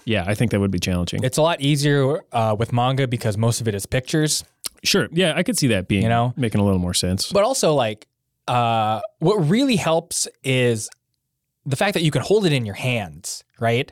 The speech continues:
Speaker 1: Mm-hmm.
Speaker 2: Like, sitting, like, at a desk and reading a book, <laughs> I, fucking sucks.
Speaker 1: Yeah, it's weird. And it hurts your eyes, too. Like, reading a book is kinda nice 'cause it's kinda, like, relaxing for your
Speaker 2: Mm-hmm.
Speaker 1: eyes in a way.
Speaker 2: Yeah, I've been wanting to get, like, a, I, I went to Target yesterday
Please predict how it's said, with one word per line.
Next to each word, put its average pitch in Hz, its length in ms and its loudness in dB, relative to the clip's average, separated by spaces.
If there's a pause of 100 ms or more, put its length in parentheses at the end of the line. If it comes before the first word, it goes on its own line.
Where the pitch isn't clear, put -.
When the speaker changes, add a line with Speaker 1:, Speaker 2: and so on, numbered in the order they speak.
Speaker 1:
Mm-hmm. 117 280 4
Speaker 2:
Like, 120 340 0
sitting, 214 320 0
like, 139 220 0
at 135 180 0
a 120 40 -2
desk 113 460 -2
and 120 140 -2
reading 123 260 -2
a 110 60 -2
book, 110 500 -4
<laughs> - 60 -10
I, 131 160 0 (140)
fucking 156 300 -6
sucks. - 600 -2
Speaker 1:
Yeah, 139 80 2
it's 131 240 -2
weird. 139 260 2
And 160 120 0
it 143 60 -4
hurts 254 260 0
your 202 120 4
eyes, 151 300 0
too. 170 180 2
Like, 104 220 -2 (300)
reading 277 280 4
a 190 40 0
book 247 240 0
is - 80 -2
kinda 107 220 0
nice 104 220 2
'cause 147 140 2
it's 139 120 0
kinda, 185 180 0
like, 156 180 0
relaxing 123 640 0
for 123 120 0
your 120 140 2
Speaker 2:
Mm-hmm. 127 100 2
Speaker 1:
eyes 90 180 -6
in 95 80 -4
a 87 40 -2
way. 87 280 -2
Speaker 2:
Yeah, 117 180 2
I've 135 100 0
been 269 120 2
wanting 277 240 2
to 147 60 0
get, 135 220 0
like, 120 260 0
a, 107 140 2
I, 127 180 2
I 135 100 0
went 208 160 0
to 151 60 -4
Target 143 380 0
yesterday 107 640 -6